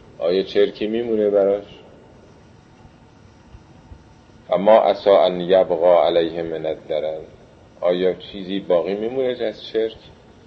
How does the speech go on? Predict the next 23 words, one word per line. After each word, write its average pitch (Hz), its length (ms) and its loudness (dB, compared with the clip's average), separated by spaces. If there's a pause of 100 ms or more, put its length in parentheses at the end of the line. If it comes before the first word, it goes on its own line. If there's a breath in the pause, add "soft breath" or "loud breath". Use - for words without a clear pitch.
(120)
پنج 139 220 -6
دفعه 113 320 -6
خودشو 117 260 -10
با 107 140 -2
این 107 140 -4
آب 95 360 0
گرم 98 340 0
شستشو 92 520 -14
داده 95 240 -6
دیگه، 82 180 -12
پنج 98 340 -4
دفعه 90 200 -6
دوش 92 320 -10
آب 80 260 -6
گرم 78 220 -6 (100)
گرفته. 76 360 -14 (2500)
و 87 60 0
قد 85 300 4
عرف 101 420 4
حقها 92 880 2
رجال 98 680 4
من 90 380 -2
المؤمنین، 80 960 -4